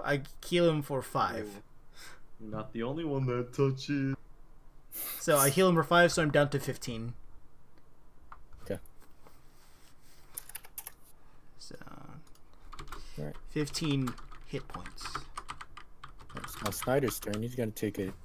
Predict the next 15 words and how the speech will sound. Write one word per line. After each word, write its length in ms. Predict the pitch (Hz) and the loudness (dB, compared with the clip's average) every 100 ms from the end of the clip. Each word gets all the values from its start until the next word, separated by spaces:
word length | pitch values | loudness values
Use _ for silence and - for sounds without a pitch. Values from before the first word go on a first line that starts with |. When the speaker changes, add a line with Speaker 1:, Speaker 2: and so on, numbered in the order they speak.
| - - | -8 -2
Speaker 3:
take 200 | 104 - | -2 0
aim 140 | 104 | -2
at 140 | 104 - | -2 -2
that 160 | 101 | -4
bugbear, 480 | - 120 92 90 113 - - - - - - - - - - - - - | 0 0 0 -2 -2 -4 -10 -12 -12 -16 -18 -18 -16 -16 -14 -14 -12 -6
who's 140 | 95 | -4
still 220 | - - | -2 -2
prone, 400 | - 95 87 101 123 - - - - - - - - - - - - - - - - - 988 - - - - - - - - - - - - - - - | -2 -4 -2 -4 -8 -12 -12 -12 -12 -10 -10 -10 -12 -12 -14 -14 -14 -14 -14 -14 -4 2 2 0 -10 -16 -16 -18 -18 -18 -18 -18 -20 -20 -20 -20 -20 -10
and 160 | 95 87 | -8 4
hits 500 | - 196 - - - - - - - - - | 6 6 4 0 0 -14 -20 -20 -20 -20 -10
Speaker 1:
Nice. 360 | - 160 - - | -4 -2 -4 -8
Speaker 3:
for 460 | - 101 92 92 104 - - - - - 370 1077 | 0 4 4 2 -4 -10 -10 -12 -12 0 4 6
blah, 520 | 381 330 285 - - - - - | 6 6 6 4 2 -2 -16 2
and 260 | 208 220 202 | 4 6 4
then 180 | 269 | 4